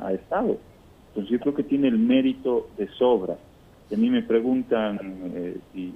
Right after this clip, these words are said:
si podría dar un, un apoyo y un respaldo frontal y directo, yo le diría que sí, por supuesto. Yo creo en Marcela Guiñaga, yo creo que ella tiene la capacidad precisamente para fortalecer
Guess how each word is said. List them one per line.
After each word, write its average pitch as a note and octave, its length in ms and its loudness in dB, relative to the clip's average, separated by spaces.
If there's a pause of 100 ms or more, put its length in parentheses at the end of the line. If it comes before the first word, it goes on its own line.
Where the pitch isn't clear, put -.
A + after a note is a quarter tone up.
(120)
si - 40 -18
podría A2+ 340 2
dar A#2 200 4
un, G2 420 -4
un F#2 100 4
apoyo A#2 360 -2
y F#2+ 100 -6
un F2+ 100 -8
respaldo A2 600 -2 (500)
frontal C3 460 2
y A#2 60 -2
directo, B2+ 360 -2
yo A#2 120 -2
le A2+ 140 -2
diría A2+ 280 -2
que - 160 -12 (100)
sí, B2+ 220 -6
por G2 160 -14
supuesto. - 400 -6 (320)
Yo G2+ 180 -2
creo C3 300 2
en A#2+ 80 0
Marcela A#2+ 340 -4
Guiñaga, C3 380 -6
yo G#2+ 120 -4
creo A#2 160 -8
que C3 60 -4
ella B2 160 0
tiene B2 160 -2
la A2 140 0
capacidad A#2 500 -6
precisamente A#2 640 -2
para F#2 300 -2
fortalecer A2+ 720 -2